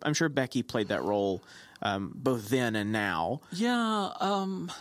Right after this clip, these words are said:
Speaker 1: But it's a little different to have, like, that professional colleague.
Speaker 2: Well, back then as a grad student, maybe not as much.
Speaker 1: Mm-hmm.
Speaker 2: Um, I did, actually. There was a couple of people who I,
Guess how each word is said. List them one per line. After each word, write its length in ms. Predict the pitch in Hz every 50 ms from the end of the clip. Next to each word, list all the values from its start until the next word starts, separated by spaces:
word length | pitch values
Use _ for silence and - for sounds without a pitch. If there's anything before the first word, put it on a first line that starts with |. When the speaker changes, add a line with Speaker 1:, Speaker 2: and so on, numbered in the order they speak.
| - - -
Speaker 1:
But 100 | 175 185
it's 80 | -
a 60 | 220
little 180 | 208 208 208 190
different 300 | 185 190 - 151 113 -
to 80 | 131 131
have, 180 | 131 131 110
like, 200 | 123 117 - -
that 200 | 123 120 - -
professional 560 | - 135 123 - 123 117 - - - 98 87
colleague. 440 | - - 87 69 64 65 65 55 - - - - - - - - - - - - -
Speaker 2:
Well, 340 | 180 196 202 196 - - - -
back 360 | - 131 165 170 180 190 -
then 120 | - 208 202
as 120 | 196 185
a 60 | 170
grad 300 | 147 - 139 127 131 131
student, 420 | - - - 139 131 117 117 117 - 120
maybe 260 | 117 110 117 113 110
not 360 | 107 104 107 107 107 104 - -
as 380 | - 104 101 101 104 98 - -
much. 800 | 98 98 98 95 95 92 87 82 76 67 67 - - - 113
Speaker 1:
Mm-hmm. 420 | 120 117 113 104 104 - - - 113
Speaker 2:
Um, 720 | 113 113 113 110 110 107 107 104 101 101 101 107 110 110 - _ _ _ _ _ _ _ _ _ _ _ _ _ _ _ _ _ _ _ _ _ _ _ _ _ _ _ _ _ _ _ _ _ _ _ _ _ _ _ _ _ _ _ _ _ _ _ - -
I 60 | 196
did, 380 | - - 254 254 233 190 151 147
actually. 560 | 139 143 - - - 170 170 170 170 170 165 - - -
There 80 | - 170
was 120 | 180 175
a 60 | 190 185
couple 300 | - 180 170 - 185 160
of 80 | -
people 300 | - 143 - - 127 127
who 180 | 123 131 120 120
I, 220 | 113 117 113 -